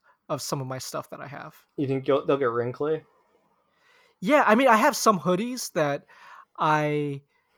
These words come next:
Speaker 1: just wore too many days in a row, and the cuffs are, like, they're just not, un-, unpresentable now.
Speaker 2: Well, I
Speaker 1: Like,
Speaker 2: mean,
Speaker 1: I
Speaker 2: I think
Speaker 1: can't
Speaker 2: it depends on if your cuff is elastic or not. Um,
Speaker 1: Mm-hmm.
Speaker 2: like, I,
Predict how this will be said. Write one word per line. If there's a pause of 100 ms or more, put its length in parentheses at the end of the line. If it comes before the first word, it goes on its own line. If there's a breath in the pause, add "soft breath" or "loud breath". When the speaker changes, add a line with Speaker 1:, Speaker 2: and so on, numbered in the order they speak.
(260)
Speaker 1:
just (120)
wore
too
many
days
in
a
row,
and
the
cuffs
are,
like, (1500)
they're
just
not,
un-,
unpresentable (100)
now.
Speaker 2:
Well,
I
Speaker 1:
Like,
Speaker 2:
mean,
Speaker 1:
I
Speaker 2:
I
think
Speaker 1:
can't
Speaker 2:
it
depends
on
if
your
cuff
is
elastic
or
not. (180)
Um, (140)
Speaker 1:
Mm-hmm. (760)
Speaker 2:
like,
I,